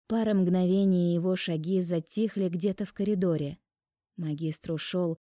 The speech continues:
оставив Фифу совершенно одну. Она больше была ему не нужна. Как он думал. Фифа же, не торопясь спрыгивать со стола, спокойно потянулась,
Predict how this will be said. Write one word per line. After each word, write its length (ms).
оставив 580
Фифу 360
совершенно 840
одну. 400
Она 300
больше 380
была 220
ему 200
не 140
нужна. 500
Как 220
он 160
думал. 400
Фифа 420
же, 140
не 120
торопясь 640
спрыгивать 520
со 100
стола, 520
спокойно 580
потянулась, 800